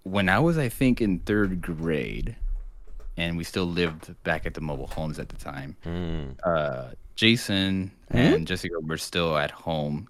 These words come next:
Speaker 1: So, you know, they're just chilling with my
Speaker 2: Jason
Speaker 1: mom.
Speaker 2: who?
Speaker 1: You.
Speaker 2: Whoa.
Speaker 1: And I was at school. I came back, and I,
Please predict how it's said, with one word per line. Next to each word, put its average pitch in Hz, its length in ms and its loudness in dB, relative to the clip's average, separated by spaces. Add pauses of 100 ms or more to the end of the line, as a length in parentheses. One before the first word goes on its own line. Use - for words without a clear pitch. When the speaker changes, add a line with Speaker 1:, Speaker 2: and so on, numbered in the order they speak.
Speaker 1:
So, 78 420 2
you 98 100 2
know, 87 120 4
they're 90 140 4
just 87 220 -4
chilling 80 240 0
with - 100 -6
my - 40 2
Speaker 2:
Jason 113 280 8
Speaker 1:
mom. - 320 4
Speaker 2:
who? 101 180 0 (760)
Speaker 1:
You. 101 360 6 (200)
Speaker 2:
Whoa. 95 360 4 (200)
Speaker 1:
And 95 520 2 (440)
I 95 160 4
was 101 220 0
at 95 160 4
school. 90 380 4
I 95 120 4
came 139 240 4
back, 87 400 6 (240)
and 80 320 0
I, - 160 0